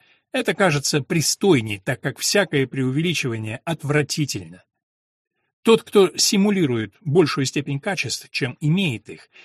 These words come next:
не имея при этом задней мысли, имеет сходство с дурным человеком, ибо в противном случае ложь бы ему не нравилась,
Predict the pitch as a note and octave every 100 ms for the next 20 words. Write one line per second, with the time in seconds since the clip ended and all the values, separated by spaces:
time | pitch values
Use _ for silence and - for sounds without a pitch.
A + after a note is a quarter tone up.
0 | _ - F#3 F#3 C3 A2 B2+ G#2+ A#2 A2
1 | B2+ C3 F#3 C4+ - G#3 A#3+ D4 - C4+
2 | C4+ - A3+ F3 G#3+ A#3+ A3+ - G#3+ A3
3 | A#3 - G#2+ - D#3+ E3 D3+ E3+ E3 F3
4 | D3+ C#3+ G3 F3+ F3 C#3 C3 C#3+ D3 F#3
5 | F#3 F#3 F3 D3+ C#3+ E3+ G3+ D3+ F#2 -